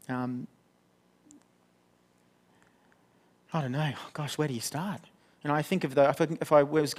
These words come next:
if I was to go back to that picture of those boys up there and tell you some of their stories, my goodness,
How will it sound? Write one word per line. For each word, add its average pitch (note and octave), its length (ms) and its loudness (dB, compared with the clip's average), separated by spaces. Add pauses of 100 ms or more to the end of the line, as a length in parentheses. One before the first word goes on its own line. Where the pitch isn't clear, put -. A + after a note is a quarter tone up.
(100)
if E3+ 160 2
I D#3+ 60 8
was E3 160 2
to - 80 0
go G3+ 100 6
back E3 160 6
to - 80 -2
that - 120 -2
picture - 260 -6
of B2 80 -2
those B2 220 -4
boys E3 260 0
up - 140 -4
there B2+ 100 -4
and B2 80 -6
tell D3 140 -2
you C3+ 80 -4
some D3 160 -6
of - 20 -2
their E3 140 0
stories, C3 640 -8 (320)
my E3+ 80 0
goodness, E3 500 -4